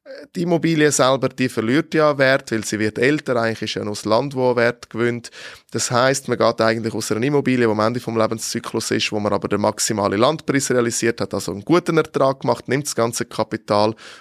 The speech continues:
und geht wieder zurück an den Anfang, kauft wieder eine Immobilie, die brandneu ist,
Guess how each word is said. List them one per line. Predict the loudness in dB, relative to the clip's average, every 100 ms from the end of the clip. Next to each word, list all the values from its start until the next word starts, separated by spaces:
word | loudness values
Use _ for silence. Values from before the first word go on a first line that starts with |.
| -14
und | -4
geht | 2 2 2
wieder | 0
zurück | 0 -2 0
an | 2 2
den |
Anfang, | 2 0 -2
kauft | 0 0 0
wieder | -2 -2
eine | -4
Immobilie, | -4 -2 -2 -2
die | -4 -4
brandneu | -4 -2 0 2 2 0
ist, | -4